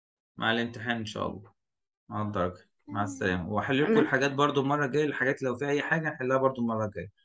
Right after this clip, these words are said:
Speaker 1: لو في أي حاجة في الامتحان ما كانت وا-، مش واضحة، الناس عندها مشكلة فيها، نحلها برضو المرة الجاية. تمام؟ والمرة الجاية إن شاء الله
Speaker 2: تمام.
Speaker 1: هنعمل، هنعمل revision على الكالكولس. هنشوف كده models على الكالكولس كده إن شاء الله، ونعمل revision عليها بإذن، نحاول نحلها.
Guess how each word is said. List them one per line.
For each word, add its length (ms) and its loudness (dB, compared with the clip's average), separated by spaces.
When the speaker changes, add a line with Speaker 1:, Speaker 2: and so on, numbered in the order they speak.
Speaker 1:
لو 60 -6
في 100 0
أي 80 6
حاجة 180 2
في 120 0
الامتحان 580 0
ما 100 -2
كانت 240 0
وا-، 220 2
مش 200 -4
واضحة، 440 2
الناس 260 2
عندها 240 6
مشكلة 320 2
فيها، 160 0
نحلها 280 4
برضو 260 2
المرة 240 0
الجاية. 200 -8
تمام؟ 380 2
والمرة 260 4
الجاية 160 6
إن 60 0
شاء 180 6
الله 120 12
Speaker 2:
تمام. 140 6
Speaker 1:
هنعمل، 320 2
هنعمل 300 4
revision 340 2
على 140 2
الكالكولس. 680 -4
هنشوف 220 -4
كده 340 4
models 460 2
على 120 2
الكالكولس 460 -2
كده 140 -2
إن 60 -2
شاء 160 -4
الله، 300 0
ونعمل 340 2
revision 380 2
عليها 220 4
بإذن، 200 -2
نحاول 280 0
نحلها. 380 -4